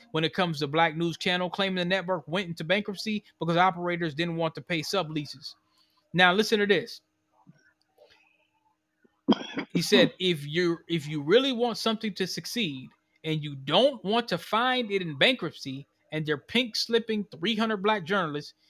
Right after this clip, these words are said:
Speaker 1: yeah, there should been some sub fees. This is the reason I sued the cable industry before for forty billion. Are you serious? You're going to pay anywhere from one to two dollars for other cable networks, but zero for the black news channel?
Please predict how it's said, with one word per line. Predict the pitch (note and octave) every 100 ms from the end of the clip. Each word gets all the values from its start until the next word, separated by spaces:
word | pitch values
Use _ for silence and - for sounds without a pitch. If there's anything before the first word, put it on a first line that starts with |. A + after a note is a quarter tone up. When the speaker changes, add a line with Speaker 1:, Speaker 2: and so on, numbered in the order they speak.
| _
Speaker 1:
yeah, | C#3+ E3+ G#3 C3+ - _ _ -
there | D3 A3
should | A3 G#3 D3
been | F#3 F3+
some | D3+ B2+
sub | - A#3 E3
fees. | - D3+ B2+ A3 - _ _ _ _ _ _ _ _ C#3+
This | C#3 G3 -
is | C4+
the | C4+
reason | A#3 C4 B3 A#3+
I | F#3+ F3
sued | - A#3+ A#3 F3
the |
cable | E3 - B3 D#4+ D4+ G#3
industry | G3 F3+ - F#3 F#3+
before | F3 D#3+ - G3+
for | F3+ D3+
forty | - F#3 D#3
billion. | C#3+ A#3 E3 C#3 C#3+
Are | C#3
you | D#3 F3
serious? | - G3 A#3+ C4 C#4 _ - _
You're | D3 F#3+
going | G3 G3+ G#3
to | F#3
pay | - G#3 F#3+
anywhere | G3 F#3 F#3+ F#3+
from | E3+ C#3+
one | D#3+ G3+
to |
two | G3 G#3+ F3
dollars | F3 G3 G3+
for | - D#3+
other | F3+
cable | E3 G3+ F#3
networks, | F3+ F#3+ F3 G#3 G#3
but | D#3
zero | C#3 D#3 G3 G3
for | G3
the | D#3+
black | D3+ F3+ F3
news | F3+ G3+
channel? | - A3+ A3+ B3